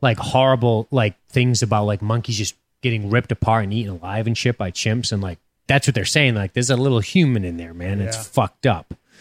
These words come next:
Speaker 1: Um, but yeah, you know, you're right. That's, that's what's so crazy about it. Here we have just these, yes, people, yes, fucked up people. We're not gonna challenge that, right? They are fucked.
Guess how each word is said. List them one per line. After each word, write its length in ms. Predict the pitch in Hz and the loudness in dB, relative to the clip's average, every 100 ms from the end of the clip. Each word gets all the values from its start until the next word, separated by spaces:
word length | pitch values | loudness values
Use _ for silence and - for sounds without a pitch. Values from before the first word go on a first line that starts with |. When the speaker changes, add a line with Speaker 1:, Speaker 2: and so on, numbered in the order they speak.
| - - - _ _ | -20 -20 -20 _ _
Speaker 1:
Um, 420 | 131 117 107 92 - - | 4 4 4 0 -8 0
but 100 | 143 | 4
yeah, 180 | 170 143 | 6 6
you 140 | 120 | 4
know, 100 | 139 | 4
you're 160 | 156 120 | 4 4
right. 260 | 123 147 113 | 2 2 0
That's, 260 | 123 - | -2 -2
that's 300 | - 143 147 | 0 0 0
what's 100 | - | 0
so 120 | 147 | -2
crazy 320 | 120 131 143 127 | 2 0 0 -2
about 200 | 104 92 | -4 -4
it. 120 | 92 _ _ | -8 _ _
Here 220 | - 156 | 2 4
we 140 | 160 143 | 6 4
have 340 | 120 143 127 | 4 4 2
just 340 | 104 120 - - | 2 0 0 -2
these, 520 | 117 110 101 - - _ _ _ - | 0 0 0 -2 -6 _ _ _ -6
yes, 320 | 131 156 120 | 4 4 4
people, 400 | - 143 127 92 | 0 -2 -2 0
yes, 200 | 113 127 | 2 2
fucked 400 | - - 151 - | 0 2 0 2
up 140 | 135 101 | 0 0
people. 460 | - 110 85 76 - | -2 -4 -6 -12 -4
We're 140 | 110 | 0
not 140 | 113 - | 2 2
gonna 280 | 104 92 - _ _ | -2 -4 -8 _ _
challenge 460 | - 117 110 92 - | -2 2 2 0 -4
that, 240 | 87 78 - | -6 -8 -6
right? 220 | 92 101 95 | -2 -2 -2
They 120 | 104 | -2
are 140 | 104 90 | -2 -2
fucked. 440 | - 107 - - | 0 0 -2 -16